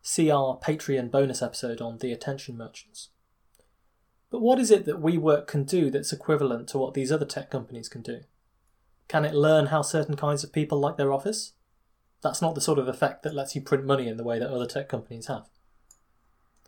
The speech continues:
WeWork has expanded very quickly to cities around the world, but it has made a loss everywhere. It has managed to sustain itself by burning through billions of dollars to renovate these offices and purchase or lease them in advance, and undercut any existing competition.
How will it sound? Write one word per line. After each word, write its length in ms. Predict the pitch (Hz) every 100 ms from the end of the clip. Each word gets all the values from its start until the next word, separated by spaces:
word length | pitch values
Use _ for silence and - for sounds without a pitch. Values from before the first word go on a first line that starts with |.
| _ _ _ _
WeWork 320 | 185 233 208
has 120 | 151
expanded 360 | 139 - 165 147
very 180 | 156 151
quickly 300 | - 185 139
to 80 | -
cities 300 | 160 139 131
around 180 | 135
the 60 | 127
world, 380 | 156 180 160 -
but 120 | 151
it 100 | 143
has 240 | - 139 -
made 180 | 135 131
a 40 |
loss 260 | 131 123 139
everywhere. 360 | 127 113 - _ _ _ _ _ _ _ _
It 40 |
has 100 | 143
managed 220 | 160 160 156
to 60 |
sustain 360 | 147 143 220 214
itself 320 | 156 139 135
by 100 | 135
burning 320 | 131 151 143
through 200 | 139 135
billions 320 | 139 135 131
of 80 | 123
dollars 320 | 190 180 143
to 100 | -
renovate 300 | 131 131 127
these 160 | 127 120
offices 380 | 156 - 127 123
and 100 | 123
purchase 400 | 143 139 131 -
or 60 |
lease 220 | 127 135 135
them 120 | 127
in 60 |
advance, 500 | 120 165 151 131 - - _ _
and 280 | 143 127 123 -
undercut 480 | 143 135 - 127 139
any 160 | 131
existing 400 | 123 135 131 135
competition. 560 | 120 131 - 180 -